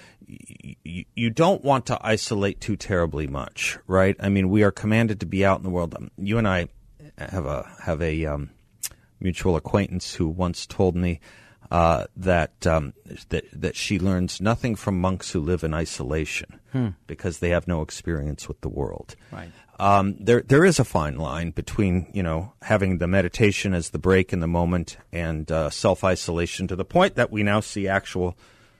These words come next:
Speaker 1: um, psychological clinical problems with, with people who isolate too much, yeah?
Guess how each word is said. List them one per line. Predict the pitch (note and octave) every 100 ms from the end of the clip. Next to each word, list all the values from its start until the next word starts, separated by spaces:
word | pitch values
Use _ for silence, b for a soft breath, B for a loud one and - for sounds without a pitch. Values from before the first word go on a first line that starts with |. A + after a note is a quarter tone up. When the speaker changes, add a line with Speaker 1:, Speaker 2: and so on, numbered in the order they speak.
| b -
Speaker 1:
um, | F2+ F2 E2+ F2 _
psychological | - F#2 G2 E2+ E2 - F#2
clinical | - F#2+ E2+ E2
problems | - F#2+ A#2 D2+ D2
with, | - - - -
with | D2+
people | - D#2+ -
who | - F2 D#2 - _ _ _ _
isolate | D#2+ - B1+ A#1+
too | - -
much, | - -
yeah? | -